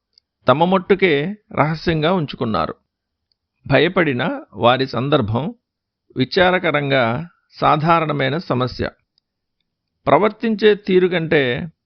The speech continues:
మతంలో పేర్కొనబడిన దాని గురించి బాగా తెలిసిన ప్రజలు వేల సంఖ్యలో ఉన్నారు. వారు క్రైస్తవులుగా ఉండడానికి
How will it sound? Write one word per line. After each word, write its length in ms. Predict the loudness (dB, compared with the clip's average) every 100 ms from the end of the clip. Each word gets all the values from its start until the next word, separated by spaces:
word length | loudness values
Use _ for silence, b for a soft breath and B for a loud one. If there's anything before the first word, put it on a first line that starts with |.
| _ _
మతంలో 500 | -2 0 2 2 2
పేర్కొనబడిన 720 | 2 0 0 0 0 2 0 2
దాని 240 | 0 0
గురించి 600 | 0 0 -2 -4 -6 -6 _ _ _ _ _ -10
బాగా 460 | 2 4 4 2
తెలిసిన 380 | 0 0 -2 -2
ప్రజలు 680 | 0 0 2 0 0 -2 -8 -16 -8
వేల 240 | 0 2 2
సంఖ్యలో 520 | 0 -2 0 0 0
ఉన్నారు. 420 | -2 -2 -2 -2 -8 _ _ _ _ _ _ _ 0
వారు 480 | 4 4 2 -4 -8 0
క్రైస్తవులుగా 640 | 0 2 2 2 2 0
ఉండడానికి 840 | -2 0 0 0 0 -2 -2 -2